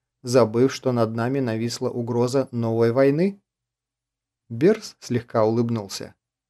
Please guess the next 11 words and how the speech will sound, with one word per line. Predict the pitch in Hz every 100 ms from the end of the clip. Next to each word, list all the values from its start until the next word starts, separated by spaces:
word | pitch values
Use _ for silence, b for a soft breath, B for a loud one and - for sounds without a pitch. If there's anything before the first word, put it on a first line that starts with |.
| _ _ _
«Адмирал, | - 113 127 120 95 92 _ _ _ _ _ _ _
вы | 120 208
можете | 220 208 202 202
удивиться, | 180 165 160 208 - - 104 - _ _ -
но | 113 117
я | 120 123
знаю, | 123 143 123
что | 110 120
мои | 113 117
семейные | 120 127 131 131 123
проблемы | 120 120 117 139 143 131